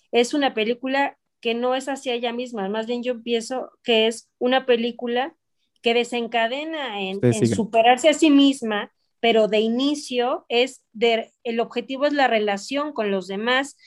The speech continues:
Speaker 1: a partir de que, me, era lo que yo les decía al principio, para mí es una película que, eh, resulta del amor a partir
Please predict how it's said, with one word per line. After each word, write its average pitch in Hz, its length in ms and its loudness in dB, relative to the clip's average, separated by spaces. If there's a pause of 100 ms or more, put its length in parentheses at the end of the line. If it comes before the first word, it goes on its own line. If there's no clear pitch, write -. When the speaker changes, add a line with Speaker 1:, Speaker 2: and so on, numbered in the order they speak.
(160)
Speaker 1:
a 233 180 0
partir 269 680 0
de 233 260 0
que, 220 340 -6
me, 240 300 0
era 247 160 2
lo 247 100 0
que 240 100 -10
yo 233 80 2
les 233 140 0
decía 226 180 -6
al 226 80 -8
principio, 233 540 -4 (260)
para 247 200 6
mí 262 100 2
es 269 140 -2
una 294 180 -4
película 269 640 0
que, 208 340 0 (380)
eh, 196 680 -2
resulta 320 760 4
del 285 180 2
amor 247 460 -4 (600)
a 233 180 -6
partir 277 600 -2